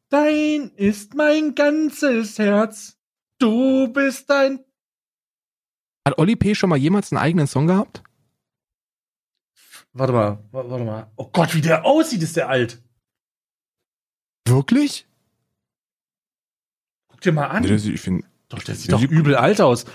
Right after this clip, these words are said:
Speaker 1: Ja, ja, der Grund, warum das nicht so aussieht, ist, weil der schwarz-weiß ist in dem Video.
Speaker 2: Ja, okay. Ja, ich seh's gerade. Ist, also er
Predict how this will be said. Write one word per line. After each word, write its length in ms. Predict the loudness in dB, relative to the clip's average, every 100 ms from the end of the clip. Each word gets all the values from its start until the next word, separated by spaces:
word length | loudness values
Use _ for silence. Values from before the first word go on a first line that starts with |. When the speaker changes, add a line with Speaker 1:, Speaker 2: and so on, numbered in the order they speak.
| -10 -2
Speaker 1:
Ja, 100 | 2
ja, 140 | 2
der 120 | 2
Grund, 240 | 2 0 2
warum 200 | 2 2
das 240 | 0 -4
nicht 160 | -6 0
so 160 | 2
aussieht, 300 | 2 0 -4
ist, 120 | -4
weil 80 | -4
der 80 | -2
schwarz-weiß 600 | -2 -4 -4 -4 -4 -4
ist 140 | -8 -4
in 60 |
dem 140 | -2 -2
Video. 420 | -2 -2 -4 -12 _ _ _ _ _ _ _ _ _ _ _ _ _ _ 0
Speaker 2:
Ja, 180 | 2 2
okay. 400 | 0 2 2 2
Ja, 280 | 2 4 2
ich 120 | 2
seh's 220 | 0 0
gerade. 200 | 2 2
Ist, 240 | 2 0 -2
also 160 | 0
er 120 | 2